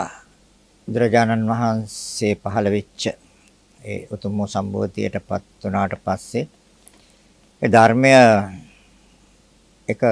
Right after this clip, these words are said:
දහම් පදයකින් අවබෝධ කරගන්න පුළුවන් ඥාන ශක්තිය ඇති ප්‍රාර්ථනා අනුව ඒ සම්බුද්ධ ශාසනය තුළ පහළ වුණා. එයාලට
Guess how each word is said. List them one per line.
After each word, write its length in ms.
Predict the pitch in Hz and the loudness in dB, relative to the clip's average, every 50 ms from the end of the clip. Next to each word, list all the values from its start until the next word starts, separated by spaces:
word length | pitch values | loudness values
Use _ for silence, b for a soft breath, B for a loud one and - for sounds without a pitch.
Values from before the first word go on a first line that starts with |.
| 104 98 95 - - _ _ _ _ _ _ _ _ _ _ _ _ _ _ _ - | 0 0 -2 -6 -10 _ _ _ _ _ _ _ _ _ _ _ _ _ _ _ -16
දහම් 340 | 107 98 101 98 120 113 104 | -10 -6 -4 -4 -4 -4 -6
පදයකින් 580 | - - 101 95 98 104 98 92 - - 92 98 - _ _ _ _ - _ _ _ | -6 -6 -4 -4 -2 -4 -4 -6 -8 -14 -16 -16 -20 _ _ _ _ -20 _ _ _
අවබෝධ 420 | - 104 101 98 95 107 104 101 | -4 -4 -2 -2 -2 -4 -4 -4
කරගන්න 520 | 104 - 110 104 104 101 110 110 110 104 107 104 | -6 -8 -8 -8 -6 -6 -6 -4 -4 -4 -6 -8
පුළුවන් 520 | - - 101 95 104 107 113 120 131 139 | -10 -8 -8 -6 -4 -2 -2 -2 -2 -2
ඥාන 340 | 143 127 107 95 95 101 107 107 | -4 -4 -4 -2 -2 -4 -4 -6
ශක්තිය 720 | - - - 113 101 - _ _ _ _ _ - 120 117 110 - _ - | -8 -8 -6 -6 -6 -8 _ _ _ _ _ -6 -4 -4 -4 -4 _ -12
ඇති 340 | - 107 98 _ - 147 165 269 - b b b b b b b b b b b b b _ _ - - | -12 -12 -10 _ -2 -2 -2 -2 -4 b b b b b b b b b b b b b _ _ 0 4
ප්‍රාර්ථනා 1080 | 131 117 123 131 131 123 - _ _ - 143 139 135 139 139 139 139 139 135 120 - - _ | 6 8 8 8 6 4 0 _ _ -2 -2 0 2 2 4 4 6 6 4 4 2 -2 _
අනුව 400 | - 101 113 120 120 131 143 160 180 185 190 175 - - - _ _ _ _ _ _ _ _ _ _ _ _ _ - | -6 -4 -2 0 0 0 2 4 4 4 4 2 0 -4 -8 _ _ _ _ _ _ _ _ _ _ _ _ _ -6
ඒ 60 | 123 | -4
සම්බුද්ධ 360 | - 123 110 117 123 110 113 | -2 -2 -2 -2 -2 -4 -4
ශාසනය 560 | - - 104 104 101 - - 117 110 117 117 117 117 - _ | -2 0 0 0 0 -2 -4 -6 -4 -2 -2 -4 -4 -6 _
තුළ 220 | _ - 131 - - | _ -8 -6 -6 -6
පහළ 320 | - - 107 107 104 101 | -4 -6 -6 -6 -4 -6
වුණා. 260 | 101 98 92 95 - _ - 110 101 _ _ _ _ _ _ _ _ _ _ b b b b b b b b _ _ _ _ - | -6 -6 -8 -12 -14 _ -20 -20 -20 _ _ _ _ _ _ _ _ _ _ b b b b b b b b _ _ _ _ 6
එයාලට 460 | 139 147 160 160 160 165 160 - | 8 8 10 10 10 8 8 10